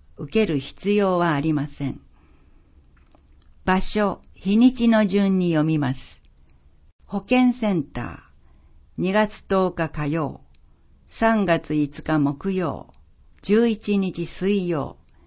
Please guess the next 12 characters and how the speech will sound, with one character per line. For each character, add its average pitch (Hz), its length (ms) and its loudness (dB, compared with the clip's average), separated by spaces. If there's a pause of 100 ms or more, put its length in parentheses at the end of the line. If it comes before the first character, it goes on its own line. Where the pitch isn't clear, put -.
(880)
石 - 260 -4
川 214 300 2
プ 180 180 -4
ラ 147 160 -4
ザ、 - 260 -16 (460)
二 208 160 0
月 240 320 -2
十 226 240 -4
八 220 340 -6
日 196 260 -6
水 202 360 -4
曜、 165 300 -8